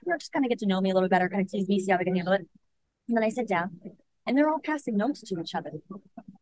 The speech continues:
And I'm like, "Okay." And Lewis Myers from American Eagle at the time, he was running for American Eagle, now he's with Salomon.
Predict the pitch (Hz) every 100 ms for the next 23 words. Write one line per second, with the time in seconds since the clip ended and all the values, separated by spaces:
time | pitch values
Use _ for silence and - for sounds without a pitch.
0 | _ 190 202 202 190 220 196 165 175 233
1 | 180 185 214 254 285 233 214 202 160 160
2 | - - 185 180 - - 185 185 190 202
3 | 202 202 190 180 175 170 180 170 170 170
4 | 170 190 175 165 160 165 165 170 180 185
5 | 175 - 165 160 151